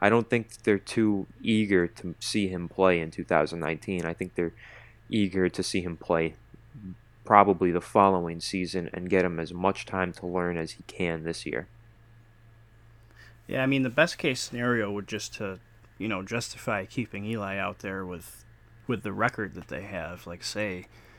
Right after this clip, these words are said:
Speaker 2: you know, we're even five and four at one point in the season wouldn't be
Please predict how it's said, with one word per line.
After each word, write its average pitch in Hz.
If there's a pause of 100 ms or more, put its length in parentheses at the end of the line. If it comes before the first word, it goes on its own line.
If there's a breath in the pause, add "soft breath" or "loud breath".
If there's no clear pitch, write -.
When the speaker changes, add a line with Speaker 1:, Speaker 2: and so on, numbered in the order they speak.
(280 soft breath)
Speaker 2:
you 127
know, 107
we're 95 (480 loud breath)
even 117
five 110
and 95
four 113
at 92
one 101
point 107
in 101
the 92
season 95
wouldn't 101
be 101